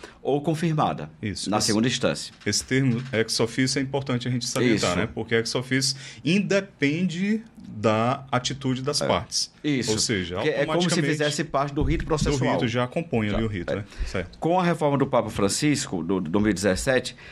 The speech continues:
Speaker 1: pra ter mais celeridade, basta a segunda inst-, a primeira instância julgou, a
Speaker 2: Pronto.
Speaker 1: sentença pode tornar-se firme e executiva.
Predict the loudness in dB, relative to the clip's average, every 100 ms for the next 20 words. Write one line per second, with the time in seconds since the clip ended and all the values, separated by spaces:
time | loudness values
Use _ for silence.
0 | -20 -20 -4 0 0 0 0 0 0 -2
1 | -2 0 0 0 0 0 0 -2 -8 -10
2 | -20 -14 -6 0 0 0 -2 -2 0 0
3 | 0 0 2 2 0 -2 -2 0 2 0
4 | 0 -2 0 0 0 2 2 0 -2 -10
5 | -20 -18 -8 -6 -2 0 0 0 0 0
6 | 2 2 0 -4 -8 -12 -20 -20 -6 0
7 | 2 2 0 2 2 2 -2 -4 -2 -2
8 | -2 -6